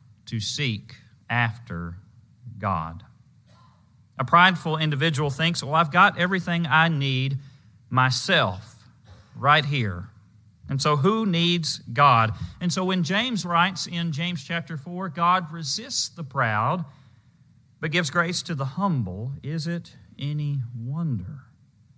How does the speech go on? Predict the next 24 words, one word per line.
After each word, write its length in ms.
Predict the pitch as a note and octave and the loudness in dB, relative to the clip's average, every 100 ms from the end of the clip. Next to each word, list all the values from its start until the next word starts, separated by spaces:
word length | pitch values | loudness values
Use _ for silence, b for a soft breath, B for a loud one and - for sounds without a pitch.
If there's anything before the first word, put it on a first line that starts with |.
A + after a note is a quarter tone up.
| _ _ _ _ | _ _ _ _
Of 80 | - | -12
course, 260 | C#3+ C#3+ | -4 -4
God 300 | - C3+ C#3 | 2 6 6
is 120 | C3 B2+ | 6 0
going 280 | C3+ C3+ | 0 0
to 120 | C3 A#2 | -2 -4
resist 420 | G#2+ A#2+ E3 - | -4 -2 -4 -6
the 60 | |
proud 420 | A#2+ B2 A#2 D3+ B B B | -6 0 2 2 B B B
because 280 | D3+ E3 C#3 | -4 -2 -2
the 80 | |
proud 400 | D3+ E3 D#3+ E3+ | -2 2 6 6
act 300 | D3 D3+ D#3 | 4 0 0
like 180 | D3+ D3+ | 0 0
they 140 | D#3 D3 | -2 -2
don't 400 | D3 D#3 D#3+ - | 0 0 -2 -4
need 400 | C#3 D3 D#3 - | -4 -4 -8 -4
God. 480 | F#3 F#3+ D3 A#2 B B B | 2 6 6 4 B B B
And 200 | D#3+ D3 | -4 2
God 260 | D3+ E3+ | 6 6
is 120 | D#3+ C3 | 4 -2
going 300 | D#3 D#3 D3+ | -2 -2 -4
to 80 | - | -2
offer 560 | D3 C#3+ D#3 C#3+ C3+ | -2 -2 -4 -6 -6